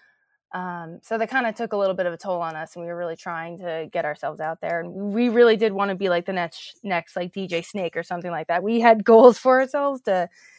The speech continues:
get to that level. Um, and we really, we, we were just best friends. We had the best time doing it. So that's why I stuck with it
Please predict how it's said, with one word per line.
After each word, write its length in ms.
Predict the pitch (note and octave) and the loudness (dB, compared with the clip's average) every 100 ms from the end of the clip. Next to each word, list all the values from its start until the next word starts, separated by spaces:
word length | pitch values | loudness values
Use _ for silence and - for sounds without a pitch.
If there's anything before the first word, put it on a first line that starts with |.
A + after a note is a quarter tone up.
| _ | _
get 180 | - G3+ | 2 2
to 60 | A#3 | 4
that 200 | G3+ F3 | 4 4
level. 500 | F#3 F3+ G3 A3 A#3+ - | 4 2 2 0 -2 -4
Um, 540 | F#3+ F3+ E3+ E3 F3 - _ _ _ _ - - | 0 0 0 -4 -10 -16 _ _ _ _ -10 -8
and 220 | A#3 A3+ A3+ | -2 0 0
we 80 | B3+ | 2
really, 240 | D#4+ D#4 | 2 2
we, 160 | B3 C4 | -2 -4
we 200 | B3 C4+ | -4 -4
were 100 | C4 | -2
just 180 | C#4 - | -4 2
best 240 | A#3 A3+ | 0 2
friends. 200 | A3+ F#3 | -4 -4
We 60 | F#3 | 0
had 180 | A3 | 0
the 60 | G#3 | 0
best 300 | F#3 G3 - | -2 -4 -4
time 200 | F#3+ F3 | -6 -6
doing 300 | F3 F3 F#3 | -4 -4 -4
it. 160 | G#3+ A#3+ _ - - _ _ - | -4 -6 _ -20 -20 _ _ -10
So 240 | - G3+ | 2 2
that's 160 | F3+ G#3 | 2 0
why 100 | F#3 | -2
I 60 | |
stuck 280 | F3+ F3 E3+ | -2 -6 -4
with 100 | F#3+ | -6
it 80 | - | -8